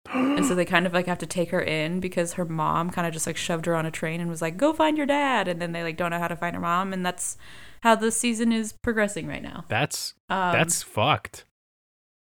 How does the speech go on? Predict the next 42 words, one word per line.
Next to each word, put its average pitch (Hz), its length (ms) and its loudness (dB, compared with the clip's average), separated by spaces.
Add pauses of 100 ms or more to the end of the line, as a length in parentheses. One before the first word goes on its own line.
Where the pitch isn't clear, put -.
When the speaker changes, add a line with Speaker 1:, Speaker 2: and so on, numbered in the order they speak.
Speaker 1:
Yeah. 220 560 8 (240)
<laughs> 392 180 8
Speaker 2:
Shit's - 420 4
fucked. 175 300 6
Speaker 1:
But 208 400 8
it's, 220 180 8
Speaker 2:
<laughs> 254 80 10
Speaker 1:
like, 240 200 4
it's 233 160 4
pretty 294 180 6
funny 208 280 4
'cause 220 140 2
she's 226 200 0
just, 202 140 -2
like, 202 140 0
a 202 40 -2
cute 190 220 -2
little 185 200 0
girl, 165 520 2
and, 170 300 -4
uh, 160 420 0
the 170 80 -2
dynamics 160 600 -2
are 160 80 -2
funny. 147 400 -2
Like, 156 200 -2
one 160 140 -2
of 156 60 -2
the 156 80 0
guys 156 360 2
is 165 100 -6
kind 160 240 -2
of, 165 120 -4
like, 160 240 -4
uh, 143 920 0
he - 120 -2
does 220 180 4
all 277 80 8
the 240 100 4
housework, 202 360 2
but 214 100 -4
he's 180 120 -4